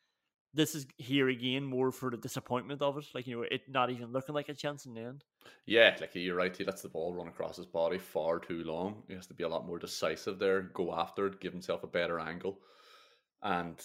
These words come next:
Speaker 2: the strike's terrible. Yeah, he just absolutely lashes at it, and it was dreadful.
Speaker 1: He also gave one to Watkins just before. Uh, like, he was running through, and he rolled it across to Watkins, who had a shot from outside the box. And I was thinking, "What?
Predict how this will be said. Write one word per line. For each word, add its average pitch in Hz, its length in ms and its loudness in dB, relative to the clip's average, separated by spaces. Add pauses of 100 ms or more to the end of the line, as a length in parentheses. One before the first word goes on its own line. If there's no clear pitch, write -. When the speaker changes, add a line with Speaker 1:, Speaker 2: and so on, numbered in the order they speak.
(140)
Speaker 2:
the - 60 -10
strike's - 340 0
terrible. 160 440 8
Yeah, 147 120 6
he 123 120 -6
just - 180 -6
absolutely 95 500 2
lashes 92 540 4
at 156 140 4
it, 165 200 -6 (280)
and 90 120 -10
it 87 60 -10
was - 280 -16 (120)
dreadful. - 320 0 (840)
Speaker 1:
He 202 120 2
also 349 240 2
gave 220 260 -2
one 190 200 0
to 156 160 4
Watkins 147 460 2
just 160 200 -4
before. 151 500 -2 (580)
Uh, 131 440 4
like, 135 100 -4 (220)
he 156 140 -4
was 139 120 -4
running 139 260 0
through, 151 500 0 (1120)
and 135 120 -2
he 143 80 2
rolled 147 320 6
it 143 40 4
across 143 280 4
to 135 80 -4
Watkins, 143 360 2
who 151 100 2
had 156 140 8
a 151 40 0
shot 151 260 4
from 165 100 -4
outside 160 320 2
the 151 60 0
box. 151 360 -4
And 185 100 -4
I - 20 0
was 208 140 -6
thinking, 214 280 -12
"What? 233 140 -14